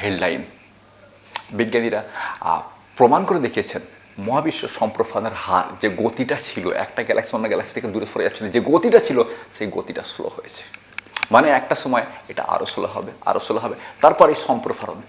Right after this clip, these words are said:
থামবে, তারপর সংকোচন শুরু হবে। পবিত্র কোরআন এগুলো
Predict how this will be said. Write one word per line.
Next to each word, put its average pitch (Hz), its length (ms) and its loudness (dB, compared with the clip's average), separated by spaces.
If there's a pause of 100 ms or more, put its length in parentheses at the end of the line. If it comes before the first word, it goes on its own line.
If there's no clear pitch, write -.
থামবে, 104 360 -2 (640)
তারপর 139 300 6 (840)
সংকোচন 107 440 -6 (100)
শুরু - 200 -12
হবে। - 140 -14 (580)
পবিত্র 175 360 4
কোরআন 123 200 0 (100)
এগুলো 101 160 -4